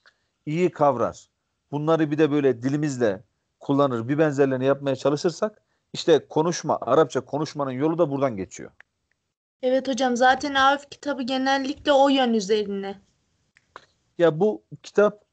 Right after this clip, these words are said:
Speaker 1: e, çok güzel bir kitap. Yani ben her zaman söylüyorum ama çok yönlü bir kitap. Yani tercüme yönünden,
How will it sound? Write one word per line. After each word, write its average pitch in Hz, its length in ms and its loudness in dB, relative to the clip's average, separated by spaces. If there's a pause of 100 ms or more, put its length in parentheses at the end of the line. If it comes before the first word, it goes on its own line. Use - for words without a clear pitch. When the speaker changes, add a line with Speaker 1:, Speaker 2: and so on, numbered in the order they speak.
(140)
Speaker 1:
e, 147 160 -4
çok - 380 0
güzel 143 500 0
bir 120 80 -4
kitap. 107 300 -2
Yani 117 200 0
ben 127 80 -2
her 135 100 0
zaman 131 240 -2
söylüyorum 147 420 0
ama 113 260 -4 (400)
çok - 240 2
yönlü 120 320 0
bir 90 60 -10
kitap. - 280 -12 (140)
Yani 127 340 -4
tercüme 147 440 0
yönünden, 147 600 -2